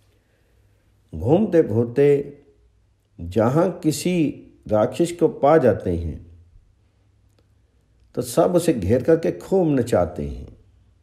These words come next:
और दांतों से उसके नाक कान काट करके प्रभु का शेष कह करके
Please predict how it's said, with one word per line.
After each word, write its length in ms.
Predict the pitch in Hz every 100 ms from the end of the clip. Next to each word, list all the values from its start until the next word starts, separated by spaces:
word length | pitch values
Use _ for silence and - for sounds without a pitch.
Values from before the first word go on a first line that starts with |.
| _ _ _ _ _ _ _ _ _ _ _ _ _ -
और 180 | 135 113
दांतों 360 | 117 113 151
से 500 | 156 180 143 113 - -
उसके 340 | 135 - 165
नाक 520 | 127 110 117 143 139
कान 280 | 120 110 123
काट 300 | 117 90 92
करके 460 | - 110 113 165 135
प्रभु 440 | - - 120 147
का 180 | 147 135
शेष 420 | - - 107 107
कह 220 | - 98
करके 500 | 92 113 113 160 151